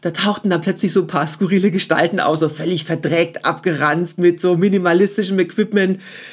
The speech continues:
Die hatten nur so eine Art Turnbeutel dabei und, äh, also die waren so ganz anders als alle Amerikaner da auf diesem Campingplatz, ne?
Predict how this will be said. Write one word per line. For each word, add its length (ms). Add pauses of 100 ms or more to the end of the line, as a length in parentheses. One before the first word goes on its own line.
(160)
Die 120
hatten 220
nur 140
so 80
eine 180
Art 180
Turnbeutel 600
dabei 680
und, 320
äh, 60
also 640
die 140
waren 180
so 120
ganz 260
anders 320
als 160
alle 260
Amerikaner 520
da 160
auf 100
diesem 240
Campingplatz, 560
ne? 140